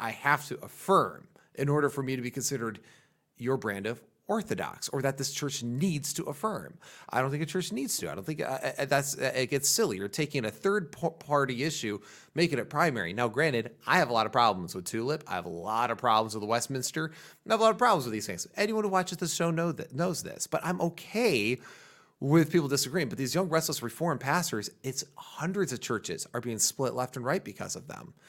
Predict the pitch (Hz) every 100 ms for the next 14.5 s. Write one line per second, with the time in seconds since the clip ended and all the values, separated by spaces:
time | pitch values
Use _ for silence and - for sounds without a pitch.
0 | - - - - 131 127 123 117 123 160
1 | 190 147 120 131 117 95 90 - 107 127
2 | - - - 104 107 101 101 110 98 110
3 | 107 98 104 110 98 92 101 117 - -
4 | 127 139 107 113 131 131 170 175 - -
5 | _ _ _ _ - 123 113 113 110 -
6 | _ _ 98 104 104 - 113 113 151 165
7 | - 104 113 127 156 104 85 110 95 92
8 | 101 90 - - - 98 90 90 87 87
9 | 85 - - - 113 101 135 123 113 107
10 | - - - - - 123 143 139 127 107
11 | 110 117 131 160 151 135 139 127 110 104
12 | 98 - - 82 73 - 107 90 104 110
13 | 110 - 80 82 - - - 95 82 82
14 | 92 90 90 85